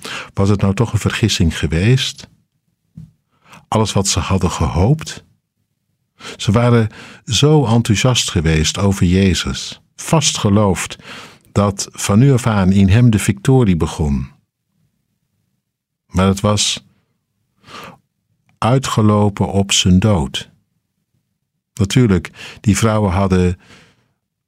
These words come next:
een verhaal verteld over een graf dat leeg was, een verschijning van engelen, en dat hij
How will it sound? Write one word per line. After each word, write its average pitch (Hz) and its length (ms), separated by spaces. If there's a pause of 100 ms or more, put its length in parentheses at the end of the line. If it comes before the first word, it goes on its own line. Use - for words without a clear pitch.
(120)
een 92 120
verhaal 107 480
verteld 107 560
over 90 300
een 80 180
graf - 380
dat 82 220
leeg 104 340
was, 98 180
een 90 100
verschijning 107 600
van 85 160
engelen, 110 540 (1080)
en 98 140
dat 110 180
hij 95 360